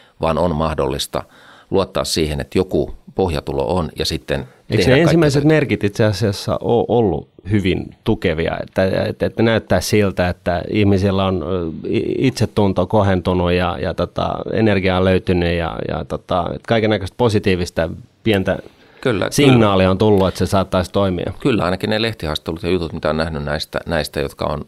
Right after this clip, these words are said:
Speaker 1: on sitä saanut, nehän on ollut niinku myönteisiä. Ja, ja minusta se, jos, jos tämä kokeilu on nyt rohkaiseva tuloksiltaan, niin minusta kokeilua pitäisi jatkaa vähän laajempana ja saada nämä, nämä tulokset käyttöön, että mikä on se paras malli tässä.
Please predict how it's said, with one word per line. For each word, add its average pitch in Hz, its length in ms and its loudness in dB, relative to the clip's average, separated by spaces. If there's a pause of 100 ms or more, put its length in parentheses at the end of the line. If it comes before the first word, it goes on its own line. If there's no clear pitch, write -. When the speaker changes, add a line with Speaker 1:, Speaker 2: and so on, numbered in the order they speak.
Speaker 1:
on 76 240 -6
sitä - 220 -4
saanut, 76 240 -2
nehän 80 240 -4
on 69 120 -2
ollut 69 220 -2
niinku 76 180 -6
myönteisiä. 71 640 -2
Ja, 67 140 -4 (380)
ja 87 60 -2
minusta 92 300 0
se, 85 260 -2 (380)
jos, - 320 -2 (100)
jos 104 140 -6
tämä 104 320 0 (540)
kokeilu 87 500 -4 (220)
on 80 100 -4
nyt 73 160 -10
rohkaiseva 85 500 -4
tuloksiltaan, 85 680 -4
niin 80 80 -4
minusta 208 300 -4
kokeilua - 340 -4
pitäisi - 240 -6
jatkaa - 280 -8
vähän 82 220 -8
laajempana 90 580 -2 (240)
ja 87 60 -2
saada 107 280 2
nämä, 80 280 0 (120)
nämä 80 140 -2
tulokset 85 400 -2
käyttöön, 80 360 -2
että 76 120 -8
mikä 104 300 0
on 73 100 -2
se 80 100 -6
paras - 380 -4
malli 58 320 -4
tässä. - 340 -6